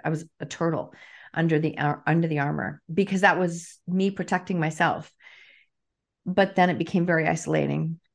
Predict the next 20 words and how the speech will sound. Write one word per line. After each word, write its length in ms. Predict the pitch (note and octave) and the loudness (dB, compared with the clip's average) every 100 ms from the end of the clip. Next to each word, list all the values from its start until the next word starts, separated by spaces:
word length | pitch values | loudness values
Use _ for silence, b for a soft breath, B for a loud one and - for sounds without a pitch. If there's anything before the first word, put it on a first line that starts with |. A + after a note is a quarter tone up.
| _ | _
and 380 | D#3+ D#3 D#3 D#3+ | 2 2 2 0
the 60 | D3+ | -4
problems 380 | F3 D#3 D#3 | -2 -2 -2
were 80 | D#3+ | -4
still 220 | D3+ D#3+ | -6 -4
there. 320 | D#3 C#3+ C#3+ D3 | 0 0 2 0
And 200 | D3+ D3+ | -2 -2
I 60 | |
felt 220 | D3+ D#3 | -2 -4
very 220 | D#3 D3 D3+ | 0 2 2
alone 540 | D#3+ D3+ C#3+ D3 - | 2 0 -2 -4 -4
and 120 | D3 D3+ | -2 -2
I 40 | |
had 200 | D3+ D3+ | 0 -2
no 100 | D3 | -2
voice 520 | D3 C3+ C3+ D3+ - - B B B B _ | -2 -4 -4 -8 -12 -18 B B B B _
and 440 | E3+ D#3+ D3+ - | 2 4 2 2
definitely 420 | D#3+ D#3+ E3 C3 | 4 4 2 0
no 160 | D3 C3 | 0 0
light. 320 | A#2 - - | -2 -6 -12